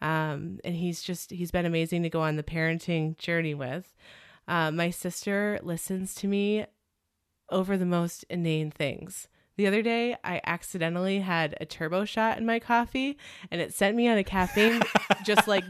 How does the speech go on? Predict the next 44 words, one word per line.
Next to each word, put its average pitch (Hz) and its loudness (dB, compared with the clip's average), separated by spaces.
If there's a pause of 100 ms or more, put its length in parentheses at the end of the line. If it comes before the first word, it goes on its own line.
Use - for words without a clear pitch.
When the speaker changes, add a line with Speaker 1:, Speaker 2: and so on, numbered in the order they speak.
Speaker 1:
bender 214 6 (360)
for 214 4
the 202 4
whole 226 4
day. 208 2
And 202 -2
she 220 -4
listened 220 -2
to 254 -6
me 247 -2
complain 214 -2
for 196 -6
the 170 -2
whole 226 0
day 175 -2
about 165 -4
what 170 -6
a 170 -6
bad 156 -6
choice - -8
I 69 -8
had - -14
made. 58 -16 (640)
Um, 175 4 (160)
Speaker 2:
<laughs> - -16
Speaker 1:
my 202 4
mom 180 4
is, - -4
like, 160 0
s-, - -10
just - -8
always 196 0
so 190 -2
supportive 170 -2
and 160 -4
has 165 -8
other 165 0
ideas 160 -4
of 165 -10
how 160 -6
to 147 -6
get - -10
through 156 -10
things. 202 -8